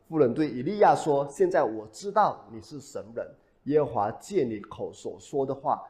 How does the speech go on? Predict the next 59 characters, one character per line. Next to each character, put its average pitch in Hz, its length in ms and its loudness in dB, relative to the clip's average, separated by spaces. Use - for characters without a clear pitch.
是 110 300 -14
真 110 180 -8
的。” - 160 -14
所 175 140 -4
以 - 20 2
我 151 60 0
们 143 140 -2
看 180 160 -6
到 170 100 0
什 113 140 -8
么 113 120 -4
呢？ 127 220 -10
我 131 80 -8
们 135 100 0
看 175 160 -6
到 175 140 -2
上 160 340 -10
帝 139 200 -8
要 143 200 -6
给 - 180 -12
的 87 160 -20
是 - 200 -10
使 101 200 -14
这 - 160 -14
个 135 100 -8
孩 104 300 -10
子 - 240 -20
从 107 300 -12
死 120 240 -12
里 98 140 -16
复 113 140 -12
活， - 200 -20
然 110 140 -8
后 107 60 -4
这 139 120 -10
个 127 120 -2
妇 147 200 -4
人 101 220 -6
见 131 280 -6
证 107 220 -6
了 76 160 -16
上 110 480 -14
帝 117 180 -18
是 113 260 -12
又 156 260 -4
真 104 200 -14
又 143 180 -6
活 - 320 -14
的 - 80 -20
上 - 320 -18
帝。 101 80 -20
所 - 120 -10
以 143 60 -8
各 160 140 -4
位 156 40 0
弟 139 120 -8
兄 127 200 -8
姐 - 140 -14
妹， 101 260 -14